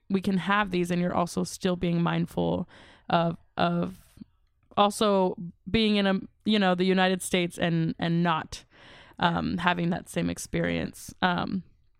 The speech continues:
so what, I, I'm just curious, what did you feel like in school? Did you, like, receiving, like, with the education Texas specifically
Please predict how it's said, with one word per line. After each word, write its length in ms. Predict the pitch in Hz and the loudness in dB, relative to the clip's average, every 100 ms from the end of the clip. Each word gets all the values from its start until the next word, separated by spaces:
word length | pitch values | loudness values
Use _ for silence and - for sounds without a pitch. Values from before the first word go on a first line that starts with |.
| _ _ _ - - - - - | _ _ _ -18 -18 -20 -20 -20
so 600 | - - 262 247 240 233 - | -6 2 4 6 4 2 2
what, 400 | 208 202 214 247 - | 0 0 0 0 2
I, 160 | 220 | 2
I'm 260 | - 233 277 | 4 4 4
just 200 | 254 240 | 2 0
curious, 540 | - 220 196 185 180 - | -4 0 2 2 0 0
what 160 | 208 | 0
did 180 | 233 247 | 2 2
you 120 | 233 | 0
feel 200 | 226 226 | 0 0
like 280 | 208 196 - | 2 0 0
in 200 | 202 196 196 | 0 0 0
school? 720 | - - - 214 196 175 170 | -4 -8 -2 2 4 2 2
Did 220 | 185 180 | 0 -4
you, 60 | 220 | -2
like, 260 | 185 180 - - | -2 -2 -4 -4
receiving, 920 | 208 202 - 214 196 196 190 185 185 - - | -2 -2 -2 -2 0 0 2 2 0 -4 -2
like, 240 | 214 196 - _ _ _ _ _ _ - | 0 0 -4 _ _ _ _ _ _ 2
with 220 | 226 214 - | 2 2 -6
the 160 | 214 | -4
education 760 | 208 196 190 202 190 185 180 - _ _ _ _ _ _ - - | -2 -4 -4 -4 0 0 0 -4 _ _ _ _ _ _ -18 -2
Texas 420 | 240 208 - 190 | 0 0 0 -4
specifically 880 | - - 202 - 220 196 180 165 165 | -4 -6 -6 -2 -4 -4 -2 -2 -2